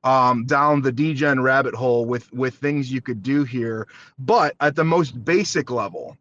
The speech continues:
right? At the most basic, uh, you know, vanilla level, uh, let's say we launch, right? Let's say we launch our dex on Migaloo, which is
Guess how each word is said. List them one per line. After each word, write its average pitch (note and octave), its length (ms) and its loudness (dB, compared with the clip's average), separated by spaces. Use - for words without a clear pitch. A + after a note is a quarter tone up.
right? C3 380 2
At C3 120 -6
the C3+ 80 -2
most B2+ 400 -2
basic, F3+ 640 0
uh, D3 160 0
you D#3 140 2
know, B2 340 2
vanilla C#3+ 480 2
level, C3+ 640 2
uh, - 140 -2
let's D#3+ 240 2
say F#3+ 220 4
we F3 180 2
launch, C3+ 460 0
right? C#3+ 280 2
Let's C#3 160 -2
say D#3 100 0
we D3 120 2
launch C#3+ 260 0
our C#3 120 2
dex D3 400 0
on C3 260 0
Migaloo, E3+ 500 2
which C#3+ 220 -2
is C#3+ 280 -2